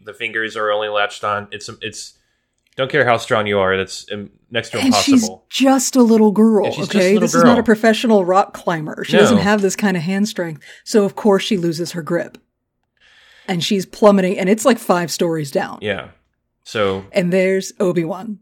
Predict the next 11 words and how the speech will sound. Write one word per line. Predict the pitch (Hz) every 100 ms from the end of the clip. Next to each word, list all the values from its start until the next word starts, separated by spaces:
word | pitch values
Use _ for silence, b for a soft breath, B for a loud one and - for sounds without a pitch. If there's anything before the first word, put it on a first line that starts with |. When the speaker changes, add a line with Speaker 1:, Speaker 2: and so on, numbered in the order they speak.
| _
Speaker 2:
with | 185 180
a |
hand | 151 160 208 214 214
extended | - - 196 175 175
from | - 170 165
the |
rooftop. | 156 156 143 170 - - _ _ _ -
Speaker 1:
He | 110
has | 110 104
no | 110 110
choice. | - 120 107 101 - - -